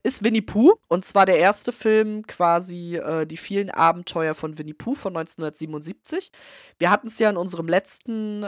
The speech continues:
Podcast zu Disney schon mal, diese Package-Filme.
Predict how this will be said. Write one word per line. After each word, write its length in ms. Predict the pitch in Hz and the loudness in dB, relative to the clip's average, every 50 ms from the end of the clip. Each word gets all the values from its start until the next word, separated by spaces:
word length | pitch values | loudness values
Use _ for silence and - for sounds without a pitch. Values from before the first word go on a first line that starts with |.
| - | -8
Podcast 540 | - - 190 - - - 196 190 190 - - | -6 -6 -6 -4 -2 -2 -2 -2 -2 -4 -8
zu 100 | - 180 | -10 -8
Disney 340 | 175 185 208 - - 214 208 | -4 -4 -4 -2 -2 -2 -2
schon 220 | - - 214 196 | -2 -2 -4 -2
mal, 220 | 190 185 185 185 180 | 0 0 0 0 -2
diese 240 | 175 160 156 - - | -4 -8 -12 -12 -6
Package-Filme. 880 | - - 214 - - 220 - - - - 233 233 233 240 254 277 349 | -2 -2 0 0 0 -2 -2 -2 -4 0 0 0 0 0 -4 -6 -6